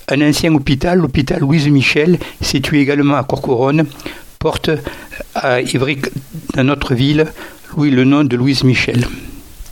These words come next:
Née au château de Froncourt, en Haute-Marne, Louise Michel est la fille née hors mariage du fils du châtelain, Laurent de Maïs, et de la servante Marianne Michel. Élevée par ses grands-parents,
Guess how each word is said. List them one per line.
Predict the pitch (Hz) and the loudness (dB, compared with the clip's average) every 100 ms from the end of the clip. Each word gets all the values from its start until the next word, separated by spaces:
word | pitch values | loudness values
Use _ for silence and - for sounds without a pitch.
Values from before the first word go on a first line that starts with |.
| - - - - - - - - - - - - - | -16 -18 -16 -18 -20 -20 -20 -20 -20 -20 -20 -18 -2
Née | 135 208 - | 2 2 2
au | 135 | 0
château | - 147 - 196 | 0 0 2 2
de | 135 | 2
Froncourt, | 147 131 190 170 | 0 0 2 2
en | |
Haute-Marne, | 131 135 135 165 151 | 2 2 2 2 4
Louise | 139 | 4
Michel | 139 139 - 175 | 4 2 2 2
est | 139 | 2
la | 139 | 2
fille | 170 139 127 | 0 2 4
née | 151 175 - - | 4 2 0 -4
hors | 156 147 | 0 0
mariage | 156 147 143 180 165 - - - - - | 0 0 2 2 0 -4 -8 -10 -14 -4
du | 131 | -2
fils | - 185 | 2 2
du | 135 | 2
châtelain, | 127 160 - 127 117 117 135 - | 0 -2 0 2 2 0 -2 -2
Laurent | 143 151 160 165 - - - | 0 2 2 0 -2 -6 -2
de | 147 147 | 0 0
Maïs, | 151 143 147 131 127 123 - - - - - - - | 2 2 2 2 2 2 -2 -6 -10 -10 -10 -10 -4
et | 127 | 0
de | 135 | 0
la | 160 | 0
servante | 165 135 165 151 | 0 0 0 2
Marianne | 135 147 139 165 151 | 2 2 0 2 4
Michel. | 127 - 120 120 - - - - - - - - - - - | 4 2 0 -2 -4 -10 -18 -20 -20 -20 -20 -20 -20 -16 -4
Élevée | 151 160 160 196 | 0 2 2 0
par | 165 - | 0 -2
ses | 147 | 0
grands-parents, | 127 151 143 135 147 180 | 2 0 0 0 2 2